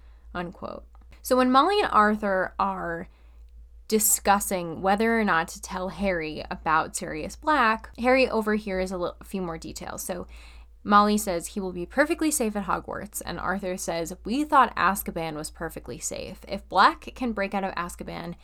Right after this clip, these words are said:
he can break into Hogwarts." And we learn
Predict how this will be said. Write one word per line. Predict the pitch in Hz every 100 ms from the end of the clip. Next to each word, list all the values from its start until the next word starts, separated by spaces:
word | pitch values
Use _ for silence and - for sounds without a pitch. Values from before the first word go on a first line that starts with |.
| - -
he | - 262
can | 269
break | 214 190 185
into | 180
Hogwarts." | - 160 - - - - - - - - -
And | 190
we | 190 190
learn | 220 262 269 262